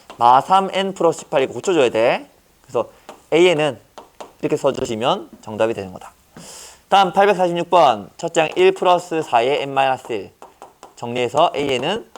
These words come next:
사 엔 빼기 삼. 이게 정답이죠. 팔사칠. 에이엔은 마 사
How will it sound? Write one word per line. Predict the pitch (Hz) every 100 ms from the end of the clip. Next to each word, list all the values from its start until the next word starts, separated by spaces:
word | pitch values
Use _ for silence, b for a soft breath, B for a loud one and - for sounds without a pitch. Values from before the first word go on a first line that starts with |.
| -
사 | - 117 123
엔 | 151
빼기 | 151 147 139
삼. | 131 107
이게 | 120
정답이죠. | 117 110 117 107 104 104 123 196 - b b b b b b
팔사칠. | 202 202 196 208 185 - - _
에이엔은 | 151 165 170 165 160 - -
마 | 120 127
사 | 131 160 143